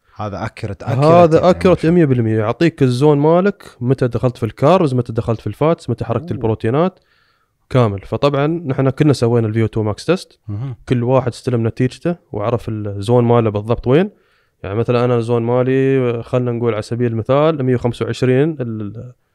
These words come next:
Speaker 2: زون وان مالي.
Speaker 1: زون وان.
Speaker 2: خلاص، أنا الحين بضبط الساعة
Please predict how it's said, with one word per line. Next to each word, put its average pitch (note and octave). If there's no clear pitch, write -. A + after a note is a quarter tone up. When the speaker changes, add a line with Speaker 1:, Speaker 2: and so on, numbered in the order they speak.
Speaker 2:
زون A#2+
وان A2+
مالي. F#2+
Speaker 1:
زون F#2+
وان. E2+
Speaker 2:
خلاص، G#2+
أنا B2+
الحين D#3+
بضبط A#2+
الساعة D3+